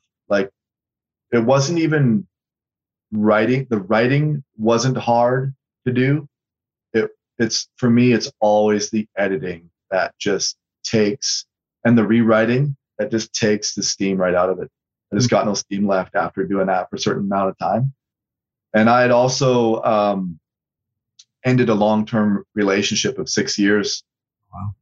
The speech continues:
Speaker 2: Wow.
Speaker 1: Um, as I was finishing that book, as I was writing that book, I knew the relationship was coming to an end. And so writing the parts, writing the letters in the book, it was kind of like I was channeling that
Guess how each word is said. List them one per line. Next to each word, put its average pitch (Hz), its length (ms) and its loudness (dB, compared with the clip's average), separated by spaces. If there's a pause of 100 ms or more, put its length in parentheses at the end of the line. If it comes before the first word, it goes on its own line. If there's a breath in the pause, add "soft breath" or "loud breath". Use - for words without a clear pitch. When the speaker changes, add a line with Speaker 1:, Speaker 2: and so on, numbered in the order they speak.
(200)
Speaker 2:
Wow. 92 400 0
Speaker 1:
Um, 87 200 -6 (840)
as 104 220 2
I 104 100 2
was 95 160 -2
finishing 107 440 0
that 87 180 -2 (100)
book, 104 260 0
as 110 200 2
I - 20 0
was 101 160 -2
writing 98 300 0
that 98 240 0
book, 98 240 -2 (580)
I 104 80 -2
knew 104 260 4
the 101 100 2
relationship 98 600 0
was 95 260 -2 (100)
coming 202 260 -2
to 90 120 -6
an 92 80 -2
end. 90 300 -2
And 87 160 -8
so 87 380 0 (600)
writing 110 440 4
the 107 100 0
parts, 107 600 -4
writing 113 320 2
the 107 100 2
letters 101 440 0
in 117 80 0
the 113 100 2
book, 117 280 0
it 104 60 -4
was 98 160 -4
kind 104 200 0
of 95 80 -2
like 98 220 0
I 98 60 0
was 98 160 -4
channeling 98 480 -2
that 92 260 -2